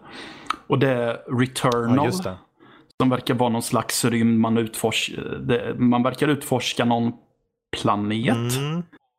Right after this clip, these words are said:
Speaker 1: Och huvudpersonen lever i en slags cykel alla Bill Murray i, eh, Groundhog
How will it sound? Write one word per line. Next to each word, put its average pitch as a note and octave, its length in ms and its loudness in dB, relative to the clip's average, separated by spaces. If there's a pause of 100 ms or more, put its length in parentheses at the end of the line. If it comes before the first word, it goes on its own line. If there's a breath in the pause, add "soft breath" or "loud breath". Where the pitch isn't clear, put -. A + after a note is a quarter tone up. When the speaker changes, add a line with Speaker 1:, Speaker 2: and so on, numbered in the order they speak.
(200)
Speaker 1:
Och B2+ 460 0
huvudpersonen A#2+ 1080 2 (180)
lever A#2 560 0
i A#2 160 0
en A2+ 120 2
slags - 460 -2
cykel A2+ 460 0
alla A2 640 2
Bill A#2 380 -2
Murray A2+ 600 2 (100)
i, A2 420 2
eh, A2 160 2
Groundhog A#2 380 0